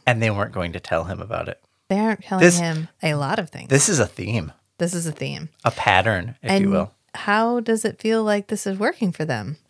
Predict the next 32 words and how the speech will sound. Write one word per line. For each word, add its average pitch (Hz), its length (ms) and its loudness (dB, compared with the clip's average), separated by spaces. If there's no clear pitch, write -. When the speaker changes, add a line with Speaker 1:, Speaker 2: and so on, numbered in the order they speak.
Speaker 2:
And 170 180 2
yet 170 120 2
Speaker 1:
Hmm. 139 40 -2
Speaker 2:
they 165 120 0
continue 160 500 -4
doing 113 340 -8
it. 65 160 -14
Uh, 262 120 4
they're 311 160 2
trying 349 300 0
to 214 60 0
do 170 120 -2
what's 85 160 -8
best - 300 -6
for 139 120 -6
him. 117 280 -8
Speaker 1:
Right. 120 420 4
They're 143 220 2
just, 131 340 0
their 117 320 8
idea 101 380 4
of 92 180 0
what's 87 260 -4
best 92 400 -2
for 127 220 0
him 160 340 -4
isn't 113 360 -2
treating 92 500 -4
him 92 360 -6
as 85 420 -4
an 92 160 -6
autonomous, 85 800 -6